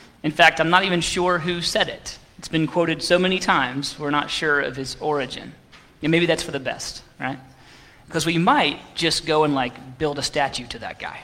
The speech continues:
right? And start offering sacrifices. Brilliant, isn't it? It's brilliant. It's simple, and yet it's a brain teaser if you take some time to meditate on it. Love everyone perfectly.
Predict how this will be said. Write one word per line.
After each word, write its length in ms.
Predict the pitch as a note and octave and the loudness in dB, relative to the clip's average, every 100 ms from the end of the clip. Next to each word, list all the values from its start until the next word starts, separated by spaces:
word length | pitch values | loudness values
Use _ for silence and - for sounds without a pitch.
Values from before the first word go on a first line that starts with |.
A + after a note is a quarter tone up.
| - | -4
right? 180 | C#3 C#3 | -4 -4
And 160 | C#3 | -8
start 300 | C3 C3 B2 - - | -4 -4 -4 -8 0
offering 400 | C#3 - C#3 B2+ | 0 0 -2 0
sacrifices. 720 | C3+ B2 A#2+ A2+ A2 - - - - - - - - - - C3+ | 0 -2 -4 -10 -12 -14 -20 -20 -8 -6 -6 -8 -18 -20 -18 6
Brilliant, 600 | A3 C4+ E3+ B2 - - | 12 12 12 2 -6 -2
isn't 220 | E3+ G3 | 2 4
it? 140 | C4+ C#4 - - - - - | 4 2 -8 -18 -20 -20 -14
It's 120 | F3+ | -6
brilliant. 440 | A#3 F4 D#4 - - - - - - - - - - - | 6 8 8 4 -10 -18 -20 -20 -20 -20 -20 -20 -20 -6
It's 140 | E3 - | -4 0
simple, 520 | - E4+ - F3 C#3 | 6 6 8 6 6
and 180 | D#3+ E3+ | 2 2
yet 160 | F3+ | 2
it's 200 | - F3 | 0 -2
a 60 | D#3+ | -4
brain 380 | C#3 E3+ A3 A3+ | 0 2 2 0
teaser 520 | - C#3+ B2+ A2+ - - C#4+ - | 0 -2 -4 -6 -10 -18 -16 -12
if 160 | C3+ | -8
you 60 | C#3 | -4
take 220 | D3+ C#3 | -2 -2
some 180 | C#3+ C3+ | -4 -2
time 800 | C3+ C3 B2+ - - - - - | -2 -2 -4 -8 -14 -16 -18 -14
to 60 | - | -6
meditate 400 | C#3 C#3+ B2+ A2+ | -4 -4 -6 -10
on 180 | A#2+ A#2+ | -12 -12
it. 80 | - - _ _ _ - - | -16 -20 _ _ _ -20 -18
Love 540 | D3 E3+ G3+ E4 G#3+ G3+ | -2 4 8 8 6 -2
everyone 840 | - F#3 F3+ G3+ F#3+ F3 D#3+ D3 - - _ _ - - _ _ _ | -2 0 0 2 2 2 2 -4 -10 -20 _ _ -20 -20 _ _ _
perfectly. 720 | - G#3 - C3 - - | -4 -4 -4 -10 -16 -20